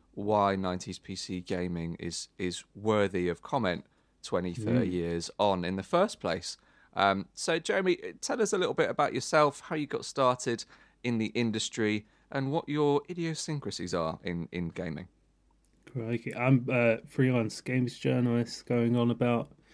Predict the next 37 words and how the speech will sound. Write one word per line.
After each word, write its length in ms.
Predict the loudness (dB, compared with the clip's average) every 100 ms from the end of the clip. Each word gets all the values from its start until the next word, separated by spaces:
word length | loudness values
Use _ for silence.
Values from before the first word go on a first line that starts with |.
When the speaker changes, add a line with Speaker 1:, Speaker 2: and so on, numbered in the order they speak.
| -20 -20 -20 _
Speaker 2:
ten 300 | 4 8 10
years. 580 | 10 8 6 2 -6 -14 _ _ _
I 40 | -6
was 120 | 2
thinking 240 | 4 4
of 80 | 4
how 200 | 2 2
I 60 | 2
could, 320 | 0 -2 -2 -18 _
um, 360 | -8 -6 -6 -8 -12 _
date 260 | 4 4 2
that, 240 | -4 -8 -12 _ _ _ _
other 160 | -6 -4
than 180 | -4 -4
with 140 | -6 -10 -14
actual 420 | -12 -10 -8 -6
dates, 420 | -4 -4 -6 -10
obviously, 500 | -10 -10 -8 -8 -6
but, 260 | -6 -6 -4
um, 200 | -6 -8 _ _ -20 -20 _ _ _ _ _ -8 -6 -6 2
Dishonored 680 | 2 6 6 8 6 4 -2
and 240 | 0 0 2
the 300 | 2 2 0
X 240 | -4 -4
COM 240 | -4 -2 4
reboot 420 | 4 4 -2 -4
were 100 | -8
kind 240 | -4 -2
of 60 | 0
the 100 | -2
significant 880 | 0 0 2 2 0 -2 -2 -4
games 360 | -2 0 -2 -6
for 80 | -4
me 220 | -2 -2
when 200 | -4 -6
I 120 | -8
started. 720 | -10 -4 -2 -2 -4 -10 -14